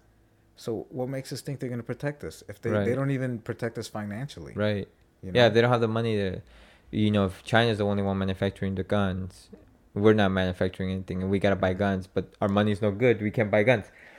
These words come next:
Speaker 2: And so, yeah, it's like, so, so, you know, bringing awareness to that. It's like, don't, just because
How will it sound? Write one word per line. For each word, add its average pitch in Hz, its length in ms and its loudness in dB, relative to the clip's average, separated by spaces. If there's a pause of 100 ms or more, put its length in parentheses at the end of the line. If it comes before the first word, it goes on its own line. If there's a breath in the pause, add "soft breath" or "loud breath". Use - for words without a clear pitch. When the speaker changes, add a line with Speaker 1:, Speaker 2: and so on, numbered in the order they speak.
(360 loud breath)
Speaker 2:
And 110 300 0
so, 110 340 2 (960)
yeah, 117 360 2
it's 104 180 -2
like, 98 240 0 (720)
so, 104 580 -2 (1200)
so, 117 400 -2 (120)
you 113 120 -2
know, 101 220 -2 (180)
bringing 127 340 0
awareness 107 540 -2
to - 120 -8
that. - 200 -8 (180)
It's - 200 -4
like, 104 300 0 (160)
don't, 143 360 2 (880 soft breath)
just - 200 0
because 147 640 2